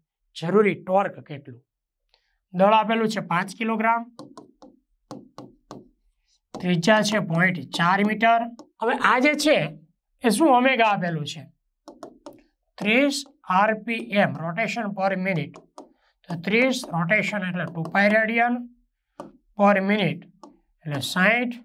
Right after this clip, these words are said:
તો કેટલા આવશે મિત્રો? ત્રીસ દુ સાઈઠ એટલે પાઈ radian per second. પાંચ સેકન્ડમાં તેના કોણીય વેગમાં, વેગમાનમાં વીસ ટકાનો વધારો કરવો છે. તો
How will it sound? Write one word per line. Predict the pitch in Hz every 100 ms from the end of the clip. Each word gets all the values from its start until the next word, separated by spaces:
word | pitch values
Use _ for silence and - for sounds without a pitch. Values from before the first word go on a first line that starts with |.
| _ - - - - - _ _
તો | 185 165
કેટલા | 202 226
આવશે | 226 220
મિત્રો? | 208 202 202 202 196 196 - _ _ -
ત્રીસ | 190 180 165
દુ | 170
સાઈઠ | 165 196 233 240
એટલે | 185 160 -
પાઈ | 190 180 131 - - _ _ _ _ _ _ - - 147
radian | 147 156 170 170 165
per | 185 269 - - _ _ _ -
second. | - 165 - 123 - _ _ _ _ - _ -
પાંચ | 233 269 285 -
સેકન્ડમાં | 233 233 247 240 269 320 302 _ _ _
તેના | 214 233 262
કોણીય | 262 214 247 247
વેગમાં, | 226 214 190 208 262 - - _ _ _ _ _ _ _ - 143
વેગમાનમાં | 165 185 233 240 254 254
વીસ | 202 233 240
ટકાનો | 247 240 226 180
વધારો | 175 196 180 156
કરવો | 139 143 131 131
છે. | 127 127 _ _ _
તો | -